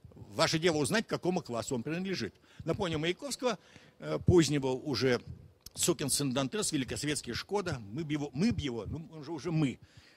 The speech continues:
он не большевик, но он как-то охотно пристраивается к этому делу.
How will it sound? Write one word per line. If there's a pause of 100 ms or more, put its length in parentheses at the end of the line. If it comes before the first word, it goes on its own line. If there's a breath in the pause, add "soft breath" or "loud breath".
(120 soft breath)
он
не
большевик,
но
он
как-то
охотно
пристраивается
к
этому
делу.